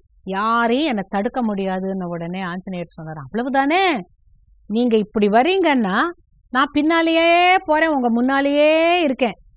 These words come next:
நீங்க எனக்கு எல்லாம் சொல்லி கொடுங்கன்னாரு." அப்படி யாராலையான்னு முடியுமா? அதுதான் ஆஞ்சநேயர். அவரே குழந்தையா இருந்த போது அஞ்சனை இடுப்புல தூக்கிக்கிட்டு நிலா காட்டுற மாதிரி, ஆ,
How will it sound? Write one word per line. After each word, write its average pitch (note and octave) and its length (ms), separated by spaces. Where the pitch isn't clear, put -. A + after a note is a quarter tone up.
நீங்க A3+ 220
எனக்கு A3 200
எல்லாம் C4 220
சொல்லி A#3+ 240
கொடுங்கன்னாரு." F#3 580
அப்படி G#3+ 240
யாராலையான்னு A3+ 540
முடியுமா? A3+ 500
அதுதான் D3+ 600
ஆஞ்சநேயர். D#3 560
அவரே D4+ 340
குழந்தையா F#4 540
இருந்த C#4+ 220
போது B3 540
அஞ்சனை F4 580
இடுப்புல D#4 280
தூக்கிக்கிட்டு C4+ 500
நிலா C#4 380
காட்டுற C4 380
மாதிரி, B3+ 500
ஆ, G#3+ 280